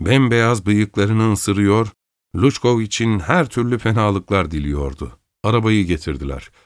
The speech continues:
Kister binbaşıya iki mektup verdi. Biri annesine, öteki Maşa'ya aitti. "Bunlara ne lüzum var?" "İnsan bilmez ki." "İşte bu saçma bir şey. Onu bir keklik gibi vuracağız."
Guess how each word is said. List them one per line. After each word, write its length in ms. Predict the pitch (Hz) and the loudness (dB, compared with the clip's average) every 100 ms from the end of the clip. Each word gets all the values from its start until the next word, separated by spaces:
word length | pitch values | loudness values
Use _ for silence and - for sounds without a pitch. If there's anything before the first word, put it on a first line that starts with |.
| _ | _
Kister 500 | - 127 - 113 110 - - _ | -2 -2 0 0 -2 -4 -20 _
binbaşıya 540 | 131 127 101 - 104 110 | -2 0 0 0 0 0
iki 300 | - 92 143 | -2 -4 -2
mektup 460 | 104 90 101 80 | -2 -2 -6 -6
verdi. 480 | 90 71 62 67 58 _ _ | -6 -6 -8 -14 -20 _ _
Biri 220 | 92 113 110 | -4 0 2
annesine, 800 | 104 107 104 - 98 113 139 127 _ 98 | 2 2 0 0 -2 0 -4 -8 _ -2
öteki 420 | 110 107 98 139 | 0 -2 -2 0
Maşa'ya 520 | 120 117 - 78 73 | 2 2 0 -2 -4
aitti. 720 | 69 71 69 67 _ - - _ _ _ _ _ _ _ _ _ - | -4 -6 -8 -10 _ -18 -18 _ _ _ _ _ _ _ _ _ -4
"Bunlara 360 | 95 135 143 156 | 0 2 4 4
ne 180 | 135 | 4
lüzum 340 | 190 185 185 113 | 2 0 0 0
var?" 180 | 73 - _ _ _ _ _ _ | -4 -10 _ _ _ _ _ _
"İnsan 540 | 92 107 - 120 113 85 | -2 0 2 0 0 0
bilmez 420 | 92 95 135 - | -2 0 -2 -4
ki." 240 | - 78 - _ _ _ _ _ _ | -10 -16 -18 _ _ _ _ _ _
"İşte 440 | 98 117 - 139 135 | 0 0 2 0 0
bu 80 | 127 | 0
saçma 460 | 131 123 135 127 | 0 0 0 0
bir 140 | 107 87 | -2 -4
şey. 280 | - 76 - _ _ _ _ _ | -6 -10 -12 _ _ _ _ _
Onu 280 | 95 151 147 | 0 0 2
bir 160 | 143 | 0
keklik 420 | 113 131 - 226 - | 0 -2 -2 -8 -4
gibi 200 | 196 202 | -4 -2
vuracağız." 720 | 196 196 185 214 135 - | -2 0 0 0 0 -4